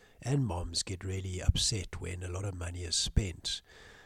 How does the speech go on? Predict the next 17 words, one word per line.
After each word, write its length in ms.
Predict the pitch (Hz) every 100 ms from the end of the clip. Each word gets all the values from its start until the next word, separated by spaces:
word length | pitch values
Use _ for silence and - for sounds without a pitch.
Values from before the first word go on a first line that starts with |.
| - - -
and, 440 | 92 90 87 90
um, 300 | 87 85 87
you 80 | 95
know, 240 | 90 85 87
the 120 | 98
child 360 | - 98 92
doesn't 300 | - 95 90
follow 300 | - 95 85
through. 460 | 80 - 120 90 76
So 360 | - - 101 - - -
we've 60 | 147
got 80 | 160
to 60 |
be 100 | 147
thoughtful 440 | - 160 165 - 117
about 360 | - 80 -
that. 340 | 107 151 -